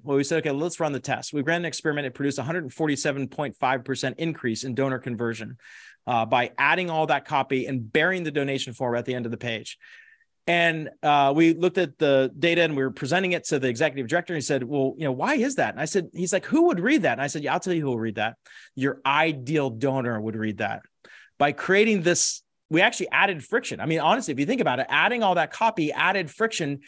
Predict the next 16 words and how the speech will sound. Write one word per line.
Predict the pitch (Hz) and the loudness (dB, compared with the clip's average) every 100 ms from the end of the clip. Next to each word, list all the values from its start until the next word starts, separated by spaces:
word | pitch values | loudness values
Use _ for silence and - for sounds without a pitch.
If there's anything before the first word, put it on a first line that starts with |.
| - _ | -20 _
but | - - | 0 0
it | 135 - | 0 2
also | 175 220 - 160 - | 2 2 0 0 2
added | 143 147 135 - | 2 2 -2 -6
tremendous | 156 135 143 135 131 117 | -2 0 0 -2 -2 -2
value. | 123 131 127 113 | 0 0 0 -4
It | 110 | -4
helped | - 220 220 | -2 -2 -2
people | 208 175 | -2 -2
understand | 156 143 127 - 151 135 | -2 -2 -4 -2 -2 -2
the | 127 | -2
reasons | 110 135 196 190 175 135 | -2 -2 0 -2 -2 -4
why | 135 143 | -2 0
they | 139 | -2
should | 131 131 123 | -4 -8 -4
give | 131 131 | -2 -2